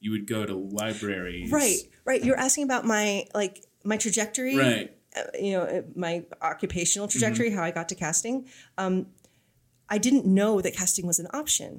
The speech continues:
Speaker 2: I
Speaker 1: Mm-hmm.
Speaker 2: think had I, I would have gotten into it a, a lot sooner.
Speaker 1: Right.
Speaker 2: But looking back, I can see it was always how my brain worked.
Speaker 1: Mm-hmm.
Speaker 2: Um,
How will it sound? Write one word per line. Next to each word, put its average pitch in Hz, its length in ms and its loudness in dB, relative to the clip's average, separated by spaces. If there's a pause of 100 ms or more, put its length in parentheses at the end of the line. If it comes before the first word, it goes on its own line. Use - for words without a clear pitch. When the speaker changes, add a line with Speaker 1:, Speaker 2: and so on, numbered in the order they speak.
(160)
Speaker 2:
I - 40 -2
Speaker 1:
Mm-hmm. 202 60 2
Speaker 2:
think 208 140 4
had 254 240 -2
I, 151 200 -4
I 151 40 -2
would 170 120 -2
have 165 60 -6
gotten 165 200 -2
into 165 220 -4
it - 260 -6 (220)
a, 170 240 -4
a 170 80 -4
lot 170 340 -4 (200)
sooner. 190 600 -2
Speaker 1:
Right. 196 100 -16 (240)
Speaker 2:
But 185 180 -2
looking 196 200 0
back, 202 200 -2
I 185 60 -6
can 175 160 0
see 180 320 -2
it 165 80 -10
was 170 120 -6
always 165 600 0 (540)
how 180 180 -4
my 165 200 -6
brain 160 440 -4
worked. - 320 -10
Speaker 1:
Mm-hmm. 202 280 -2 (340)
Speaker 2:
Um, 160 380 -4